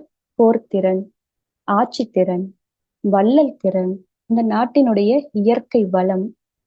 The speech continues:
இதெல்லாம் குறிப்பிட்டிருப்பாங்க. அதை போலவே நம்முடைய வேதாத்திரிய தத்துவத்தில் மனித வாழ்க்கையை அக வாழ்க்கை,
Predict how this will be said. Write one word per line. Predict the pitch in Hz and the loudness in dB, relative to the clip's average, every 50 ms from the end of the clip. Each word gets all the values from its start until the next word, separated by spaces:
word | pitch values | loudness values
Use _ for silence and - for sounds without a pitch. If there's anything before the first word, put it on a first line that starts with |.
| _ _ - | _ _ 0
இதெல்லாம் | 277 262 262 247 240 240 269 269 - | 2 4 4 4 4 2 2 0 0
குறிப்பிட்டிருப்பாங்க. | 220 214 196 - 185 - 185 180 - - 175 170 170 165 - _ _ _ _ _ _ _ _ _ _ _ _ _ _ _ _ _ _ _ _ _ _ _ _ _ _ _ _ - | -4 -4 -4 -6 -8 -8 -8 -8 -6 -6 -6 -6 -6 -8 -10 _ _ _ _ _ _ _ _ _ _ _ _ _ _ _ _ _ _ _ _ _ _ _ _ _ _ _ _ -6
அதை | 185 185 180 180 247 269 | -6 -4 0 2 2 2
போலவே | 262 - 247 226 214 196 196 190 208 190 175 170 175 240 370 - _ _ _ _ _ _ _ _ _ _ - - | 2 2 0 2 2 0 0 0 0 -2 -2 -4 -6 -8 -10 -12 _ _ _ _ _ _ _ _ _ _ -4 0
நம்முடைய | 226 233 226 220 214 208 | 2 4 4 4 4 4
வேதாத்திரிய | 196 202 202 214 214 254 269 277 277 - 311 320 339 339 | 4 4 2 4 4 4 2 2 0 0 2 2 2 2
தத்துவத்தில் | 339 226 208 - - 220 202 196 190 - - 190 175 180 214 294 - _ _ _ _ _ _ _ _ _ _ - | 0 -2 -4 -2 -4 -2 -2 -2 -2 -4 -8 -6 -4 -4 -6 -6 -10 _ _ _ _ _ _ _ _ _ _ -2
மனித | 214 214 214 240 285 349 359 370 381 | 2 2 4 6 6 6 6 6 4
வாழ்க்கையை | 302 240 220 214 220 226 226 - - 240 220 202 185 180 185 233 330 - _ _ _ _ _ _ _ - | 4 4 2 2 2 0 0 -2 -2 0 0 0 0 -2 -2 -4 -4 -6 _ _ _ _ _ _ _ -8
அக | 220 214 226 220 285 320 339 | -4 -2 0 2 4 4 4
வாழ்க்கை, | 294 240 214 208 202 196 196 - - - 180 | 4 2 2 0 0 -2 -4 -8 -8 -8 -6